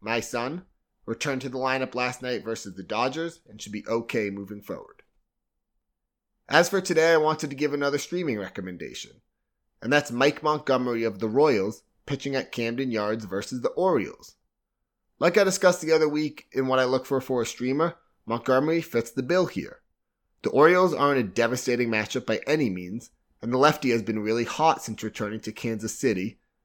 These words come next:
via a midseason trade by the Cubs. Over his last five starts, he has registered a two three zero E R A with a twenty-six to five K to walk ratio in twenty-seven and a third innings.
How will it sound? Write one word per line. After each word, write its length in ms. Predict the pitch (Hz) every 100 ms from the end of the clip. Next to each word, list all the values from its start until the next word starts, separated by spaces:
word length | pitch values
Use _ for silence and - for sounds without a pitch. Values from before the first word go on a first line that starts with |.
| _
via 240 | 95 120 127
a 80 | 113
midseason 600 | 107 104 - 117 107 113
trade 300 | 104 98 95
by 120 | 110
the 100 | 123
Cubs. 480 | - 175 92 - _ _ _ _ _ _ _ _ _ _ _
Over 180 | 135 139
his 180 | 135 120
last 360 | 135 165 185
five 240 | 156 165 165
starts, 420 | - 120 147 156
he 100 | 139
has 160 | 131 117
registered 440 | 127 135 - 151
a 60 | 117
two 280 | - 170
three 320 | 165 - 156 139
zero 460 | 104 117 135 131
E 140 | 120 117
R 200 | 110 98
A 340 | 107 151 185 _ _ _ _
with 120 | 131 127
a 40 |
twenty-six 680 | - 131 147 170 - 147 -
to 120 | 160
five 440 | - 110 120 120
K 180 | - 110
to 80 | 113
walk 360 | 110 107 110
ratio 580 | 104 101 - 104 107 139 - _ - -
in 100 | 110
twenty-seven 680 | - 113 117 - 110 113
and 100 | 113
a 60 | 117
third 320 | - 117 127
innings. 480 | 175 113 - -